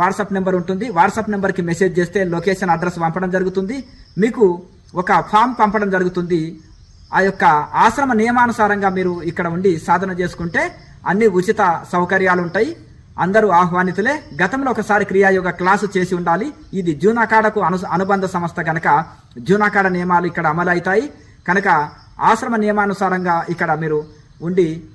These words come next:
సాధన చేసుకొనవచ్చు. భోజన వసతి ఉండడానికి అన్ని వసతులు ఉంటాయి. అన్ని ఉచిత సేవలు. అందరూ వచ్చేవాళ్ళు తప్పనిసరి ఆధార్ కార్డు జిరాక్స్ తీసుకొని రావాలి. ఆధార్ కార్డు జిరాక్స్ లేనిచో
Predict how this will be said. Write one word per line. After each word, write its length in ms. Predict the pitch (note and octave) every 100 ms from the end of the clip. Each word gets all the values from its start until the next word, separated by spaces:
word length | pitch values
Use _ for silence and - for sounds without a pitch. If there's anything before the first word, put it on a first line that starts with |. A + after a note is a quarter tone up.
| - -
సాధన 280 | F#3 G3+ G#3
చేసుకొనవచ్చు. 720 | F#3 F#3 G3+ F#3+ F3+ A#3+ C4+
భోజన 360 | C#3+ G3+ G#3+ G3+
వసతి 360 | F#3 F#3 G#3+
ఉండడానికి 600 | F#3 F3+ F#3+ F#3 F3+ G#3+ C#4 - - - - -
అన్ని 180 | E3+ A3
వసతులు 360 | G3+ F#3+ F#3 F3+
ఉంటాయి. 420 | E3+ F#3+ D4 D4+ - -
అన్ని 200 | F3 A#3+
ఉచిత 300 | B3+ G3+ G3+
సేవలు. 400 | F#3+ F#3 F3 G#3 F4 - - - - - - - - - - - C#3
అందరూ 300 | F#3 B3 G#3
వచ్చేవాళ్ళు 460 | - A3+ G#3 G3+
తప్పనిసరి 560 | - F3+ C4 C4 A#3+ A3
ఆధార్ 300 | F3+ F#3+ F#3+
కార్డు 200 | F3+ F3
జిరాక్స్ 340 | E3 E3+ D#3+ E3
తీసుకొని 340 | D#3 F3+ E3
రావాలి. 420 | D3+ D3+ D3+ G3+
ఆధార్ 320 | D3 F3 G3
కార్డు 220 | G3+ F#3 F3
జిరాక్స్ 340 | E3 E3+ E3
లేనిచో 540 | E3 D#3+ D#3 F3 E3